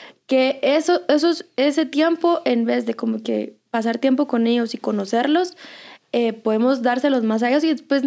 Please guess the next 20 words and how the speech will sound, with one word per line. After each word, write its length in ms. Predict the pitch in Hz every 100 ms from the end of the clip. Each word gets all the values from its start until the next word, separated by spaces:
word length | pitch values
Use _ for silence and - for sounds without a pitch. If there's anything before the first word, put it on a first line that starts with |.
| 233
de 100 | 269
verdad 260 | 254 254
que 80 | 285
no 120 | 302
conocemos 480 | 294 339 269 294 330
a 60 | 277
nuestros 360 | 240 233 214
hijos, 200 | 220 220
cuáles 260 | 208 240 247
son 160 | 262
sus 140 | 262 262
debilidades, 640 | 262 233 214 220 226 226
qué 140 | - 247
les 180 | 247 233
gusta, 340 | 262 262 226
qué 140 | - 240
no 120 | 247
les 220 | 247 240
gusta. 420 | 269 277 - 214 - - - - -
Em, 840 | - 240 233 208 202 202 202 214